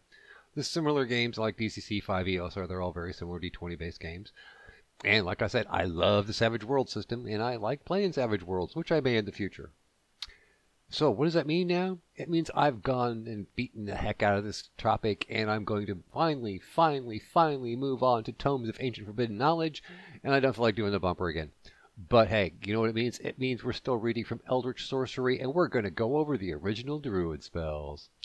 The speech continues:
So let me recap since it's been a while. Um, yeah, this is the se-, section of the show where I read from the original Little Brown Books. I am currently on supplement three, Eldritch Wizardry,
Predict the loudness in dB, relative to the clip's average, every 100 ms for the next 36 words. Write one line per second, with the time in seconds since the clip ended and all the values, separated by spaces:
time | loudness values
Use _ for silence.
0 | -8 0 2 2 2 2 0 0 -4 -8
1 | -8 -4 -2 2 2 2 0 -2 -2 -2
2 | -4 -12 -16 -20 -20 0 4 6 4 0
3 | -4 -6 -6 -2 -2 -2 -2 -2 -6 -6
4 | -4 -2 0 2 2 0 -4 -4 -6 -6
5 | -6 -6 -4 -2 0 0 -2 -6 -8 -16
6 | _ _ -20 -18 -4 0 0 -2 -4 -4
7 | -4 -8 -8 -6 -6 -8 -4 -4 -2 -2
8 | -2 -2 -4 -2 -4 -4